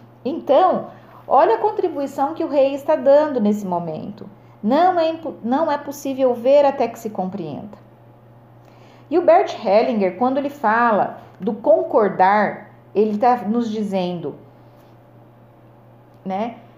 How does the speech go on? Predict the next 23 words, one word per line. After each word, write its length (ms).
que 500
nós 180
precisamos 720
sair 500
do 100
mundo 320
dos 160
julgamentos, 920
do 160
mundo 300
dos 160
pensamentos. 1000
Quando 220
se 120
concorda 640
com 260
algo, 580
a 140
gente 280
realmente 600
transforma 720
aquele 260
fato. 480